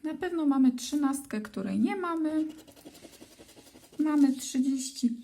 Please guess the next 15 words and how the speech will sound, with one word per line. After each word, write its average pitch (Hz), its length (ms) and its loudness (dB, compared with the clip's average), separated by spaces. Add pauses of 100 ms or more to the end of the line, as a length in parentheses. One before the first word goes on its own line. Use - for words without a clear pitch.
(240)
pięć, 277 380 6
której 220 460 -8
również 277 480 2
nie 269 160 4
mamy. 262 580 8 (640)
Mamy 208 280 2
trzydzieści 202 500 -2
dwa. 320 340 4 (420)
Tu 285 80 -2
mamy 262 220 8
trzydzieści 247 420 2
trzy, 269 180 -6
czyli 226 300 -2 (180)
oboczek. 285 560 -2 (1900)
Dwadzieścia 262 680 0